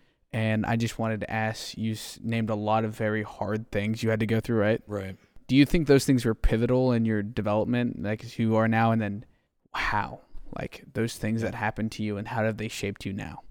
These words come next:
Speaker 2: Short answer, yes, absolutely, they were pivotal to who I am now. The, the why is the important part. The why is that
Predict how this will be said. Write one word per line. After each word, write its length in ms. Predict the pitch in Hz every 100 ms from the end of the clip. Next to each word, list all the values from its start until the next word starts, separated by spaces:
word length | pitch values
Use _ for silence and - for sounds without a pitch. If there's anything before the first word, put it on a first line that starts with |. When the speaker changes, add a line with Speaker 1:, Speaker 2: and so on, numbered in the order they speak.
| - _ _
Speaker 2:
Short 220 | - 117 131
answer, 340 | 151 175 175 -
yes, 340 | 110 110 -
absolutely, 560 | - 101 - 101 101 101
they 120 | 101
were 160 | 98
pivotal 340 | - 98 101 98
to 160 | -
who 80 | 110
I 100 | 101
am 120 | 95 101
now. 220 | - - -
The, 220 | 120 113
the 80 | 110
why 280 | 104 117 104
is 140 | 101
the 80 | 101
important 340 | 95 123 107
part. 220 | 104 92 -
The 80 |
why 340 | 101 123 160 -
is 280 | - 110 104
that 400 | 101 95 -